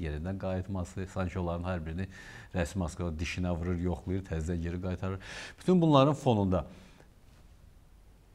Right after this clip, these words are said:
Arayik Arutyunyanın konkret olaraq Moskvaya səfəri eyni zamanda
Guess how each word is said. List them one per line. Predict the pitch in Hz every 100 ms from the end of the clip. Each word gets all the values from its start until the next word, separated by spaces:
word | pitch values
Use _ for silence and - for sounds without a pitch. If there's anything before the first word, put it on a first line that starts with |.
| - -
Arayik | 101 107 127 -
Arutyunyanın | 95 92 - 98 95 120 110
konkret | - 85 76 113 -
olaraq | 87 101 85
Moskvaya | 73 80 - - 98
səfəri | - 82 - 85 90 -
eyni | 98 92
zamanda | 82 87 85 80 80 82